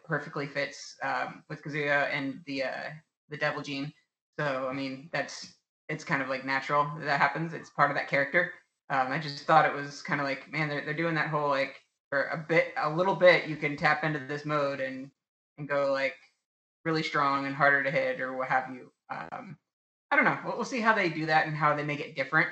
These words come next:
and I think it could be really good. Um, I'm hoping to see some, some of the other characters represented as, like, uh, just, you know, stickers, stuff like that. Music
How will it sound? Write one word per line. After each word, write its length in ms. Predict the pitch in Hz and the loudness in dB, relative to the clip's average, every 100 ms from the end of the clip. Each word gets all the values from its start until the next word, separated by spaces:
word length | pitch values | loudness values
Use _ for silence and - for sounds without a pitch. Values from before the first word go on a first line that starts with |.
| - | -6
and 100 | 147 | -6
I 40 | 143 | -4
think 160 | 160 | -6
it 80 | 143 | -8
could 100 | 147 | -10
be 100 | 143 | -10
really 240 | 139 139 135 | -6 -6 -4
good. 260 | 139 151 - _ _ | -4 -4 -8 _ _
Um, 500 | 131 127 123 127 127 _ - | -2 0 -2 -6 -12 _ -8
I'm 60 | 143 | -4
hoping 220 | 160 160 | 0 0
to 60 | |
see 360 | 156 160 151 143 | -2 -4 -4 -6
some, 440 | - 156 143 143 | -2 -2 -2 -4
some 160 | - 175 | -4 -4
of 60 | 151 | -2
the 100 | 147 | -2
other 120 | 147 | -2
characters 380 | - 143 151 143 | 0 0 0 -6
represented 580 | - 143 143 139 139 - | -6 -2 0 0 -2 -4
as, 300 | 139 131 131 | -6 -6 -6
like, 200 | 131 - 131 | -6 -6 -6
uh, 120 | 131 | -6
just, 260 | 131 131 - _ - | -8 -14 -20 _ -14
you 60 | 131 | -12
know, 40 | |
stickers, 460 | - 151 147 139 131 | -6 -6 -4 -6 -6
stuff 100 | 135 | -8
like 140 | 131 | -2
that. 220 | 143 139 | -2 0
Music 320 | 156 170 185 | 0 0 -2